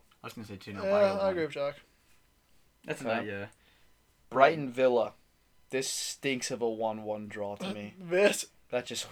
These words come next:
Speaker 3: hoons of
Speaker 2: one nil Villa, eighty-seventh minute, Felipe Coutinho. It's some
Speaker 3: Oh,
Speaker 2: shit
Speaker 3: true.
Speaker 2: house
Speaker 3: Or it could be, like,
Speaker 2: goal.
Speaker 3: three nil with Jacob Ramsey balling
Speaker 2: Yeah.
Speaker 3: out.
Speaker 1: I was, I was gonna say, I think it could be,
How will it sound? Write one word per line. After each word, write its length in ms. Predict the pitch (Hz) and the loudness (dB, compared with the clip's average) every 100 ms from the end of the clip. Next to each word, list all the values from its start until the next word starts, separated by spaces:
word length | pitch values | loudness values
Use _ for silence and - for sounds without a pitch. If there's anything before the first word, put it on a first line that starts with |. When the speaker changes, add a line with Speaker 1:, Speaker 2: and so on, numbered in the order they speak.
| - | -8
Speaker 3:
hoons 380 | 143 127 117 107 | -4 -2 -2 -4
of 120 | 185 | -2
Speaker 2:
one 520 | 175 185 202 226 202 | 6 12 12 12 12
nil 300 | 185 208 208 | 12 12 12
Villa, 500 | 170 165 185 196 196 | 8 6 10 12 12
eighty-seventh 600 | 190 185 190 180 202 180 180 | 12 4 2 4 4 4 0
minute, 300 | 180 190 190 | 2 2 2
Felipe 260 | 180 175 | 2 2
Coutinho. 680 | 196 175 165 185 156 151 151 | 2 -2 -4 -6 -2 0 2
It's 80 | 156 | 2
some 140 | 110 110 | 2 4
Speaker 3:
Oh, 180 | 110 113 | 6 8
Speaker 2:
shit 320 | - - 226 | 8 6 6
Speaker 3:
true. 140 | 190 | 6
Speaker 2:
house 280 | 165 165 160 | 6 6 8
Speaker 3:
Or 100 | 147 | 10
it 80 | 156 | 10
could 120 | 165 | 8
be, 100 | 156 | 6
like, 140 | 143 147 | 8 6
Speaker 2:
goal. 100 | 151 | 4
Speaker 3:
three 260 | 127 123 | -2 0
nil 260 | 117 113 110 | 0 -2 -4
with 160 | 110 - | -4 -4
Jacob 380 | 110 107 110 | -4 -4 -4
Ramsey 380 | 104 104 104 104 95 | -4 -8 -8 -8 -2
balling 220 | 175 165 | 2 6
Speaker 2:
Yeah. 260 | 160 151 | 6 6
Speaker 3:
out. 180 | 143 143 156 | 4 -2 -6
Speaker 1:
I 40 | |
was, 200 | 185 202 156 | -4 -4 2
I 180 | 131 | 4
was 240 | 170 202 170 | 4 2 -4
gonna 160 | 170 | -8
say, 320 | 151 143 127 - | -6 -2 -2 -2
I 100 | 127 | -4
think 300 | 160 196 185 | -6 -8 -10
it 120 | 120 - | -12 -10
could 200 | 135 113 | -10 -8
be, 240 | 113 110 | -8 -8